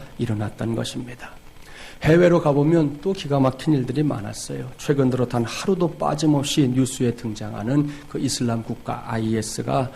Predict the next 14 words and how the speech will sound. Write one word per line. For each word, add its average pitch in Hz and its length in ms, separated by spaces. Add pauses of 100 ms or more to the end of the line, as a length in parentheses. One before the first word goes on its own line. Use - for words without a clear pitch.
(300)
포로로 185 400
잡고 127 340
있었던 139 560
요르단의 117 600
조종사를 117 760 (320)
화형에 175 540
처한 131 440
동영상을 113 880
공개했습니다. 117 1300 (480)
이 147 120
동영상을 139 520
본 123 260
성도들도 117 640
아마 107 300